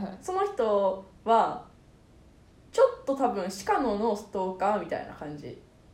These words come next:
Speaker 1: あー、なるほどね。なるほど、なるほど。
Speaker 2: やった気がするから、そこに鹿野が関連してるんよ。
Speaker 1: なるほどね。
Speaker 2: やったと思う。なんか、ちょっと、まあ、いろいろ、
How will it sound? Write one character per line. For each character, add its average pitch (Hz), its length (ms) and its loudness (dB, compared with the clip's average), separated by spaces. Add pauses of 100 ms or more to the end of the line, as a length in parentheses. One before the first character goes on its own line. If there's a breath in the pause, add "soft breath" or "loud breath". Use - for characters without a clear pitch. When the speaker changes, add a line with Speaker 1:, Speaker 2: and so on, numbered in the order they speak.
(140)
Speaker 1:
あ 285 840 -14
ー、 247 60 -14
な 262 80 -10
る 262 80 -12
ほ 269 100 -12
ど 269 100 -14
ね。 254 180 -14 (280)
な 247 80 -16
る 233 60 -14
ほ 233 60 -12
ど、 226 40 -14
な 226 120 -12
る 214 120 -12
ほ 208 40 -14
ど。 202 80 -18 (300)
Speaker 2:
や 226 120 0
っ 233 80 -6
た 240 140 4
気 285 180 -4
が 277 200 4
す 277 280 -6
る 269 320 -4 (200)
か 285 120 2
ら、 294 180 6
そ 285 120 -4
こ 427 140 -2
に 370 100 -2 (160)
鹿 370 120 2
野 339 140 0
が 285 420 2
関 247 260 0
連 226 180 2
し - 100 -10
て 220 80 -2
る 185 120 -4
ん - 80 -8
よ。 - 100 -12 (480)
Speaker 1:
な 220 120 -10 (160)
る 196 100 -4
ほ 190 140 -6
ど 180 80 -8
ね。 190 140 -8 (1200)
Speaker 2:
や 262 100 -4
っ - 40 -8
た 311 80 -2
と - 320 -4
思 226 260 -2
う。 202 60 -2
な 220 80 -2
ん - 20 -4
か、 - 60 -6
ち - 60 -4
ょ - 20 -8
っ - 20 -14
と、 226 100 -4
ま - 80 -4
あ、 - 40 -4
い 277 40 0
ろ 302 120 0
い - 20 2
ろ、 147 300 0